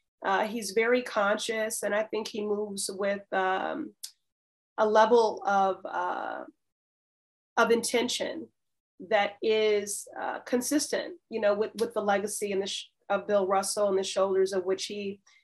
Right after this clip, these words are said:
and so many other players stand. I think that there's been a, a resurgence of activism, uh, from athletes in recent years. I think certainly that hit, um, the tipping s-,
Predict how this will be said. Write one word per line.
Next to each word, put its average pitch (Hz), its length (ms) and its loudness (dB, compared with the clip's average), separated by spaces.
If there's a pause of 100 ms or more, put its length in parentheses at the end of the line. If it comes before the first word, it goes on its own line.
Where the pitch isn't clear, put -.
(220)
and 220 140 2
so 180 220 4
many 196 220 2
other 190 220 0
players 185 480 0
stand. 196 500 -2 (360)
I 262 100 6
think 285 240 2
that 262 160 2
there's 233 320 4
been 214 300 4
a, 190 580 4 (760)
a 202 100 6
resurgence 254 1120 2 (640)
of 202 320 6 (120)
activism, 240 1120 2 (120)
uh, - 220 -4 (120)
from 220 260 2
athletes 226 600 -2
in 208 120 0
recent 208 440 -4
years. 220 360 0
I 190 120 0
think 196 320 -6
certainly 208 360 -2
that 196 180 -2
hit, 202 280 0 (480)
um, 190 520 0 (340)
the 202 100 -6
tipping 247 380 4
s-, - 260 -6